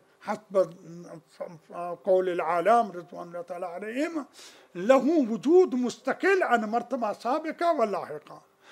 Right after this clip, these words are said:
وكل وجود وجود اعتباري ومباين للوجود السابق والوجود اللاحق. كيف يمكن أن يقال المباين مرتبة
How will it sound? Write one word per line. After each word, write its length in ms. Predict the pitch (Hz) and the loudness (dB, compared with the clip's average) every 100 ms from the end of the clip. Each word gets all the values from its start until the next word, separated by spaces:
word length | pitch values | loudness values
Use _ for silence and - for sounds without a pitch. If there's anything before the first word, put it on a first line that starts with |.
| - _ | -20 _
وكل 520 | 208 208 - 370 392 359 | 0 0 2 2 4 4
وجود 540 | 320 320 349 359 254 | 4 4 6 6 6
وجود 520 | 359 302 240 285 262 | 0 0 -2 -2 -2
اعتباري 600 | 277 196 196 165 165 156 - _ - _ | -4 -6 -4 -4 -4 -10 -20 _ -20 _
ومباين 1040 | 220 254 247 233 311 381 359 381 349 254 226 _ _ 240 | 6 8 6 6 6 6 6 4 2 -2 -4 _ _ 8
للوجود 640 | 247 220 226 277 370 294 | 8 8 2 4 4 4
السابق 600 | 285 - 359 392 381 370 214 - _ | -2 4 6 6 4 0 -4 -20 _
والوجود 640 | 247 330 277 262 269 247 247 | 4 4 4 0 0 -2 -2
اللاحق. 480 | 226 220 214 175 175 _ _ - _ | -2 -2 -2 -6 -10 _ _ -20 _
كيف 320 | 349 403 392 | 2 4 4
يمكن 640 | 330 262 359 359 - 294 | 2 4 4 2 -2 -4
أن 180 | 240 240 | -2 0
يقال 480 | 226 220 254 226 175 - - _ 247 | 0 2 2 2 -2 -12 -20 _ 0
المباين 840 | 262 226 233 247 339 339 269 214 - _ 196 | 2 4 4 4 6 6 4 0 -10 _ 0
مرتبة 880 | 247 277 349 370 359 - 403 359 | 2 2 0 2 2 2 0 0